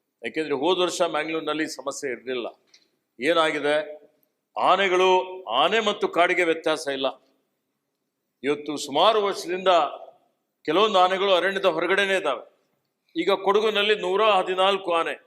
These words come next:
ಮೊನ್ನೆನೇ ಹೋಗಿದ್ದೆ ನಾನು, ರಿವ್ಯೂ ಮಾಡಿದೆ. ನೂರ ಹದಿನಾಲ್ಕು ಆನೆಗಳು ಕೊಡಗಿನಲ್ಲಿ ಅರಣ್ಯದ ಹೊರಗಡೆ ಇದ್ದಾವೆ. ಅವೆಲ್ಲ ಕಾಫಿ ಎಸ್ಟೇಟ್ ಅಲ್ಲಿ ಇದ್ದಾವೆ, ಅಲ್ಲೇ ಇರ್ತವೆ, ಅಲ್ಲೇ ಬೆಳಿತವೆ, ಅಲ್ಲೇ ಹುಟ್ಟುತ್ತವೆ.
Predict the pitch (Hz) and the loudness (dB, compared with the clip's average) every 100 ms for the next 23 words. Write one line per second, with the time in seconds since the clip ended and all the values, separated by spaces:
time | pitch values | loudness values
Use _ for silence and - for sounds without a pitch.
0 | _ 127 160 185 180 165 165 156 143 131 | _ -8 -4 -2 0 0 -2 -4 -8 -8
1 | 143 165 160 135 127 _ _ _ _ _ | -6 -6 -4 -8 -8 _ _ _ _ _
2 | _ _ 147 196 233 202 208 202 220 214 | _ _ -2 2 2 2 -2 0 0 0
3 | 196 185 185 185 202 185 180 180 165 165 | 2 2 2 0 -2 0 0 2 0 2
4 | 196 226 - _ _ - 165 202 202 165 | 0 0 -6 _ _ 0 2 2 2 2
5 | 185 196 196 160 127 98 _ _ _ _ | 2 2 0 0 -2 -6 _ _ _ _
6 | - 180 226 185 214 233 226 226 214 202 | -2 0 0 2 2 2 0 -2 -2 -2
7 | 170 131 104 - _ _ _ _ _ _ | -2 -4 -6 -18 _ _ _ _ _ _
8 | _ _ _ _ _ 156 233 240 - 226 | _ _ _ _ _ 2 4 4 2 0
9 | 226 220 202 233 196 208 208 202 220 190 | 2 2 2 2 2 0 0 0 2 2
10 | 175 208 185 - 170 165 170 165 | 2 0 0 -4 -8 -2 0 2